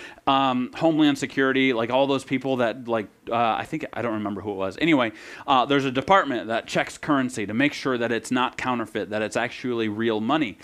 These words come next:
And in the training of this for the, for the real money, they don't continue to look at all the counterfeit money. They look at a real hundred dollar bill or a twenty dollar bill or a five dollar bill, whatever it is.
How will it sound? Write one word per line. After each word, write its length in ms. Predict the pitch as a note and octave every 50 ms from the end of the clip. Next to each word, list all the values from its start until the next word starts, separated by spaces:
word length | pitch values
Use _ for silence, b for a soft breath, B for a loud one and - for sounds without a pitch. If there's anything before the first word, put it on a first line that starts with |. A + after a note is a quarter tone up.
| B B B B B B
And 260 | - D3+ D#3 D#3 D#3 D#3 -
in 180 | - F3+ G3+ G#3+
the 80 | A3 G3
training 580 | - - - - F#3+ G#3+ B3 B3+ B3+ A#3+ A3
of 200 | F3 C#3+ B2+ A#2
this 260 | A#2 A2+ B2 D3 - -
for 180 | - D#3 D3+
the, 220 | C#3 C#3 C3+ - D3
for 160 | - D#3 D3+
the 80 | C#3+
real 280 | C3 B2+ D3 F#3 G#3+ G#3
money, 400 | E3 C3+ A#2 A2+ A#2+ C#3 D#3 D3+ B B B B
they 100 | D#3 F3
don't 260 | A3 B3 A#3 - -
continue 400 | - G#3 F#3 - G#3 G3 G3 F#3+
to 100 | E3 D#3
look 260 | C#3+ C#3 F3+ G3 -
at 60 | G#3 F3
all 100 | E3+ E3+
the 80 | D#3 C#3
counterfeit 640 | - - - E3+ F3 F#3+ G3 F3 - - C#3 -
money. 260 | - A2 G#2+ A2 A#2 C3+
They 180 | C3 D#3+ E3
look 260 | D#3+ F3+ G#3+ A3 -
at 120 | C4+ A3 - -
a 120 | D#3 D3
real 500 | C#3 B2+ B2+ D#3 F3 F#3 F#3+ F#3 F#3 - B B B B
hundred 300 | - F#3+ F#3+ F#3 F3 D#3+
dollar 260 | E3+ D#3 D#3+ D3+ C#3+
bill 220 | C3 D3 D3+ C#3+
or 180 | C3 B2 A#2 A#2+
a 60 | B2+
twenty 280 | - - - G3 F#3+ E3+
dollar 240 | E3 D#3 D#3 D3
bill 380 | C#3+ B2+ C#3 D3+ D3 C3 B2 A#2
or 100 | G#2+ A2+
a 60 | B2
five 280 | - - E3 G3 F#3 D#3+
dollar 220 | D#3+ D3+ D3 C#3+
bill, 280 | C#3 C#3 C#3+ C#3 B2 A#2+
whatever 320 | C3+ D#3+ F3+ G#3 G3 F#3 F3+
it 80 | F3
is. 220 | F3+ D#3 C3 A#2